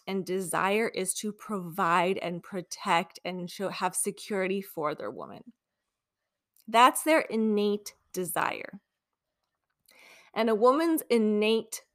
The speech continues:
biological desire is to have that protection, is to receive. Men's is to provide, to give. Women's is to receive and to nurture. This is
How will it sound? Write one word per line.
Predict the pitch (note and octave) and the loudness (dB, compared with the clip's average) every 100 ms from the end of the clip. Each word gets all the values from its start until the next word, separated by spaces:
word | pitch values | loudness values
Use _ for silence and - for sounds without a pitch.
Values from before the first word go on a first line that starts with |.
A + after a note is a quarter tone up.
| _ _ | _ _
biological | - G#3+ G3+ G3 G3 - G#3 G#3 G3+ E3+ | 4 4 6 6 4 2 -6 -4 -4 -4
desire | G3+ F#3 F3+ F#3 F#3+ - | -6 0 0 0 -2 -4
is | F#3 F#3 | -4 -4
to | - G#3+ | -4 -4
have | G#3+ - A#3+ A#3 A#3+ G3+ | -4 -2 10 12 12 10
that | F#3 E3+ - | 4 4 4
protection, | - - G3 - - - - _ - | -10 -8 -12 -12 -14 -14 -18 _ -12
is | F#3 - | -6 -6
to | - | -2
receive. | G3+ A#3 - A3 E3+ | -2 -2 -2 -2 -4
Men's | G#3 F3 F3 | -4 -6 -4
is | F#3 | -4
to | - | -4
provide, | - F#3 F#3+ G3+ C4+ C#4+ - _ _ _ _ _ _ _ - | -8 2 6 8 6 0 -14 _ _ _ _ _ _ _ -6
to | G3+ | -6
give. | - G#3+ C#4 D4+ | 2 4 4 0
Women's | - G3 G#3 G#3+ G#3+ | -6 -2 0 0 -2
is | F3+ - | -6 -6
to | - | -6
receive | F#3 F#3+ - E3+ E3+ | -6 -6 -6 -6 -6
and | - D#3 | -10 -14
to | E3+ | -12
nurture. | E3+ - - - - _ _ _ _ - | -12 -14 -14 -18 -18 _ _ _ _ 4
This | A#3 C#4 - | 8 8 6
is | A#3+ - | -2 -2